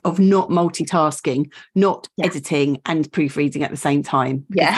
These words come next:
Speaker 1: as you say, you end up then doing neither of them particularly well.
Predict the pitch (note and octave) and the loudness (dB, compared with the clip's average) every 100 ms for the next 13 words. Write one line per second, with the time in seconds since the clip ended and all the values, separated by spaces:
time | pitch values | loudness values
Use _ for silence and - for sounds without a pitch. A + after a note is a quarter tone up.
0 | A3 - D#3+ D3 E3 F3+ E3+ - D#3 D3+ | -2 -2 -2 2 2 2 2 2 0 0
1 | C#3+ D3+ D#3 D#3 D3+ C#3+ C#3 C3 C3+ C#3 | 0 0 0 0 -2 -6 -6 -2 -2 -2
2 | - - - - C3+ C#3 C3+ - _ - | -12 -6 -6 -2 0 2 0 -6 _ -10
3 | D#3 C#3+ C3 C3 C3+ | -2 0 0 -2 -6